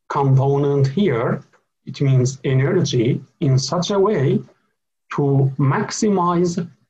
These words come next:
the, uh, left-hand side of the model. Here, L H S, or left-hand side of the model,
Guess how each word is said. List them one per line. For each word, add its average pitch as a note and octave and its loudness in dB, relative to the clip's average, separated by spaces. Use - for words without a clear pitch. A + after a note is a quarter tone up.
the, C#3 2
uh, A#2 -2
left-hand D#3 -2
side C3+ 0
of B2+ -2
the C#3 -2
model. A#2+ -2
Here, A3 0
L F#3 0
H G#3 -2
S, - -4
or C3 2
left-hand F3 -2
side C#3 -2
of C3 -2
the B2+ 0
model, C#3 0